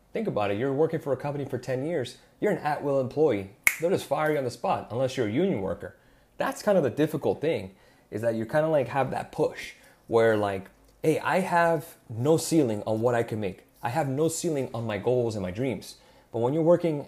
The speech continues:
at a regular job in the corporate ladder, it's not about what you know, it's who you know too. And that's kind of the, the frustrating thing. There's a lot of politics involved, you know, office politics. We all know that. But when you're day trading, guys, it's all on you.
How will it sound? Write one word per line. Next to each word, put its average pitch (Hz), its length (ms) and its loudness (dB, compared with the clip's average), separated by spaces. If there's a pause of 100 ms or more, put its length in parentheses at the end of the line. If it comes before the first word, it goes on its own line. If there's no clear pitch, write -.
at 120 120 -4
a 117 40 2
regular 127 460 4
job 117 440 -2
in 104 60 -4
the 98 60 -6
corporate 131 380 -2
ladder, 127 380 0 (560)
it's - 180 -8
not - 140 2
about 139 360 6
what 113 220 4
you 131 80 0
know, 117 160 2
it's - 100 -4
who 175 120 2
you 156 140 2
know 98 140 -2
too. 185 360 -4 (120)
And 127 120 -6
that's 190 180 -2
kind 202 200 2
of 175 120 4
the, 156 200 0
the 135 160 -2
frustrating 147 460 0
thing. 170 160 -2
There's 120 100 -2
a 127 40 2
lot 143 100 4
of 117 80 -4
politics - 480 0
involved, 92 380 0
you 107 60 -4
know, 104 80 -2
office 147 320 -4
politics. 135 440 0
We 139 100 -4
all 160 120 0
know 170 140 6
that. 95 260 -4 (400)
But 113 300 4
when 120 100 -4
you're 127 120 -2
day 143 180 -2
trading, 175 280 0
guys, 180 320 0
it's - 280 -6
all 151 240 4
on 143 140 2
you. 147 220 -2